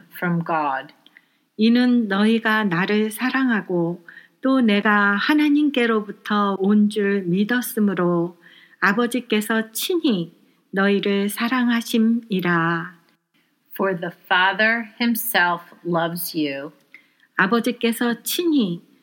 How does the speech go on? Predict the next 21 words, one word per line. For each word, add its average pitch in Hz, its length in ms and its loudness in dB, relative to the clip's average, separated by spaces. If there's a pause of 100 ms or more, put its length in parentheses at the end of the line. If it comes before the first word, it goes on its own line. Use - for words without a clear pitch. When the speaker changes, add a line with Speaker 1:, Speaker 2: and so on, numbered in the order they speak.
(120)
Speaker 2:
너희를 208 540 2
사랑하시기 240 840 -2
때문입니다. 196 1000 0 (240)
Speaker 1:
Because 185 800 -2
you 185 180 -2
have 170 280 -2
loved 170 460 -4
me. 185 280 0 (460)
Speaker 2:
왜냐하면 247 800 4
너희가 202 580 2
나를 190 440 -2
사랑했기 254 840 0
때문이다. 208 840 0 (180)
Speaker 1:
And 185 200 0
have 190 420 0 (140)
believed 185 760 -2 (920)
Speaker 2:
그리고 240 440 2
믿었다. 196 880 -2 (300)
Speaker 1:
that 180 180 2
I 175 180 -2
came 185 440 -2